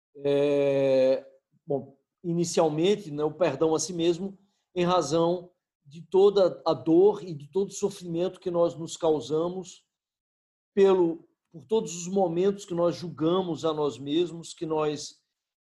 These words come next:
eh, desperdiçamos, nos torturando na culpa,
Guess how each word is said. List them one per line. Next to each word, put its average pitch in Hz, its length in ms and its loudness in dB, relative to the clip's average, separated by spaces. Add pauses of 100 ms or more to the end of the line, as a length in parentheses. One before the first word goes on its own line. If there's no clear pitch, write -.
eh, 160 80 -10
desperdiçamos, 156 1500 -4 (300)
nos 180 280 -10
torturando 170 1040 -4 (420)
na 170 160 -2
culpa, 180 840 -4